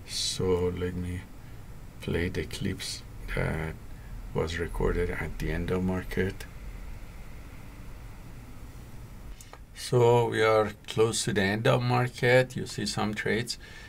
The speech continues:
and that's ten minutes left. So I'm repeatedly now taking long position in this, uh, uptrend channels that you see macro and structural charts are aligned,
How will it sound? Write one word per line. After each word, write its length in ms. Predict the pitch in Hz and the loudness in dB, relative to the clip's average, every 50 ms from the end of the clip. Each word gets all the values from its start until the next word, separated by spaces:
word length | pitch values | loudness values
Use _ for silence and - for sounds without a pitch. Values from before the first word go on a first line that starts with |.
| - - - - | -16 -14 -10 -6
and 520 | 123 107 98 98 95 95 92 92 92 92 | -2 0 2 2 2 2 2 0 0 0
that's 360 | 95 95 95 - - - - | -2 -2 -4 -4 -6 -6 -4
ten 300 | - - 101 98 101 95 | -2 -2 0 0 0 0
minutes 480 | 98 98 95 95 92 92 - - - - - - 101 | 0 0 0 0 -2 -2 -4 -8 -10 -10 -10 -6 0
left. 480 | 98 98 107 123 127 - - - - - - - - - - - - - - - - - - - - | 2 2 2 2 0 -2 -4 -12 -14 -16 -16 -16 -16 -18 -18 -18 -18 -18 -18 -18 -16 -16 -16 -16 -16
So 500 | - - - - - 92 92 95 92 92 | -14 -12 -10 -6 -4 -2 0 0 0 0
I'm 180 | 90 85 87 90 | 0 -2 -2 -4
repeatedly 640 | 90 90 87 - - 98 95 101 95 - - 101 95 | -4 -4 -4 -4 -2 -2 0 -2 -2 -2 -2 -2 -2
now 320 | 92 92 92 92 95 92 | 0 0 0 0 -2 -4
taking 460 | - - 101 92 - - - 90 90 95 | -4 -4 -4 -4 -4 -4 -6 -4 -2 -2
long 240 | - 90 98 104 | -2 -2 -2 -4
position 560 | 104 - 107 104 107 107 - - 120 110 110 107 | -4 -6 -6 -4 -4 -4 -4 -2 -2 -2 -2 -2
in 280 | 95 90 87 82 80 | -4 -4 -4 -6 -4
this, 280 | - 87 82 - - - - - | -4 -4 -4 -4 -6 -6 -8 -8
uh, 180 | 90 90 85 85 - - - - - - - - - - - | -6 -6 -6 -8 -10 -14 -16 -16 -14 -16 -16 -16 -12 -8 -4
uptrend 480 | 98 98 - - - 110 104 98 101 | -4 -4 -4 -4 -4 -2 -2 -2 -2
channels 640 | - 110 107 104 104 107 117 123 123 - - - - - - - - - - - - - - - | -2 -2 0 0 0 0 -2 -2 -2 -4 -6 -8 -10 -14 -18 -18 -18 -20 -18 -18 -18 -18 -14 -8
that 400 | - 98 92 87 87 90 87 87 | -6 -4 -2 -2 -2 -2 -4 -4
you 100 | 87 87 | -6 -4
see 320 | 85 - - - 95 92 90 | -4 -4 -4 -4 -2 -2 -2
macro 580 | 90 87 92 98 98 - - - 104 101 98 92 | -2 -2 -2 -4 -4 -4 -4 -2 0 0 0 -2
and 360 | 87 85 85 82 82 80 - | -2 -2 -4 -4 -4 -6 -6
structural 500 | - - - 92 90 - - - 92 90 | -6 -4 -2 -2 -4 -2 -2 -2 -2 -2
charts 480 | 90 - - 95 92 92 92 - - | -2 -4 -4 -2 -2 -2 -2 -4 -4
are 220 | 101 98 98 98 95 | -4 -2 -2 -2 -4
aligned, 480 | 85 82 85 87 92 104 120 131 131 | -4 -4 -4 -2 -2 0 0 0 0